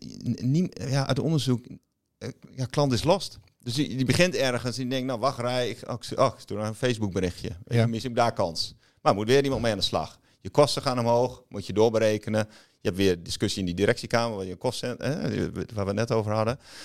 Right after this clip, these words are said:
Speaker 1: En toen zeiden ze, "Ja, je, je, your customer is lost." Dus die weet het niet meer.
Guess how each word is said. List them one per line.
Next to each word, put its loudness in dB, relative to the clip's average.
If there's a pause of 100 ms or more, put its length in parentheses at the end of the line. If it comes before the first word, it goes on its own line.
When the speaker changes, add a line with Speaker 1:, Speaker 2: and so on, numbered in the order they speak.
(600)
Speaker 1:
En 0
toen -4
zeiden 0
ze, -2
"Ja, -2 (280)
je, 2 (100)
je, 4
your 6
customer 0
is -4
lost." -2 (120)
Dus -10
die -4
weet 4
het -8
niet -6
meer. 2